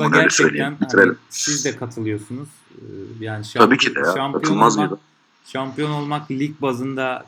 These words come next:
Speaker 2: Türkiye'nin en iyi takımıyız değil de benim için şampiyon olmak tamamen Avrupa Kupası'na gideceğiz manası taşıyor artık bu saatten sonra
Speaker 1: Aynen.
Speaker 2: yani.
Speaker 1: Aynen. Zaten diyoruz ki şampiyon olamıyorsak iki olalım da Şampiyonlar Ligi'ne gidelim
Speaker 2: Heh,
Speaker 1: diyoruz.
Speaker 2: yani keşke direkt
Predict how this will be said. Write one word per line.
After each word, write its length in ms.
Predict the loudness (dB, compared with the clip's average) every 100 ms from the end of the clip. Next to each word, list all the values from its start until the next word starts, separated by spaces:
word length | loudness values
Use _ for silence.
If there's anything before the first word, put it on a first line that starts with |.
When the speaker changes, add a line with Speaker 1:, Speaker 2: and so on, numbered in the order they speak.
| -8
Speaker 2:
Türkiye'nin 720 | -8 -6 -4 -2 -4 -8 -10
en 140 | -10 -6
iyi 180 | -6 -6
takımıyız 580 | -8 -8 -8 -8 -6
değil 320 | -2 -2 -2 -4
de 200 | -8 -8 -8
benim 240 | -8 -8
için 220 | -10 -12
şampiyon 460 | -10 -8 -8 -8 -6
olmak 340 | -6 -8 -10 -6
tamamen 360 | -4 -4 -8 -6
Avrupa 340 | -6 -4 -8
Kupası'na 480 | -10 -10 -8 -6 -10
gideceğiz 560 | -10 -8 -4 -4 -6 -14
manası 480 | -14 -12 -14 -16 _
taşıyor 360 | -18 -12 -10 -10
artık 280 | -14 -16 -14
bu 80 |
saatten 440 | -10 -10 -10 -14 -14
sonra 220 | -12 -10 0
Speaker 1:
Aynen. 120 | 2
Speaker 2:
yani. 120 | 2 -4 _ 4
Speaker 1:
Aynen. 300 | 4 6 2
Zaten 400 | 8 8 8 6
diyoruz 260 | 6 4 2
ki 100 | 0
şampiyon 380 | 4 4 4 0
olamıyorsak 380 | 0 -2 -4 -6
iki 200 | -4 2
olalım 280 | 4 4 2
da 80 | -2
Şampiyonlar 480 | -2 -2 2 2 2
Ligi'ne 200 | -2 -4
gidelim 260 | -2 -2
Speaker 2:
Heh, 80 | -2
Speaker 1:
diyoruz. 180 | -4 -4
Speaker 2:
yani 340 | -4 -4 -8 -14 -20 _ _ _ -6
keşke 520 | -6 -4 -6 -4 -2
direkt 320 | -2 -4